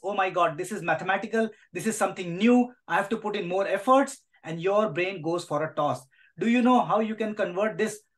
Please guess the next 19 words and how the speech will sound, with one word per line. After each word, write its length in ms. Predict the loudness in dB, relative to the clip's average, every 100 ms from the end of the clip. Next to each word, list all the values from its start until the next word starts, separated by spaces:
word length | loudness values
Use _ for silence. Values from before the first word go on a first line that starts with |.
| _ -6
let's 200 | -6 -4
say, 120 | -2
a 100 | -2
project 560 | -2 -2 0 -4 -4
kickoff, 400 | -8 2 2 2
which 160 | -2 -4
has 200 | -2 -2
project 460 | -2 -2 -2 -6 -2
purpose, 460 | -2 -2 -2 -2 -6
project 340 | -4 -4 -4 -8
scope, 420 | -4 -2 -2 -4
goals, 320 | -2 -2 -2
all 320 | 0 2 2
these 200 | 0 -2
are 120 | 0 -2
modalities 640 | -2 -2 -2 -4 -10 -6
of 160 | -6 -6
this 140 | -4
topic. 380 | -2 -2 -4